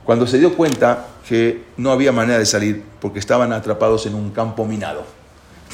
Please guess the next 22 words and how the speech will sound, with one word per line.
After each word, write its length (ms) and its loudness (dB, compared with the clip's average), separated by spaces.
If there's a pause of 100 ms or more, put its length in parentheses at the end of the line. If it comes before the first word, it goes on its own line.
(160)
Entonces 500 -4
no 160 -2
había 260 2
manera, 680 2
ya 320 4 (920)
no 140 2
había 220 8
manera 240 0
de 80 -2
salir 240 0
de 80 2
ese 120 -2
momen-, 200 -10
de 140 -4
ese 140 -2
lugar. 260 -6 (340)
Él, 160 4
sabiendo 400 4
ya 160 6
que 80 2
era 100 6
imposible 800 2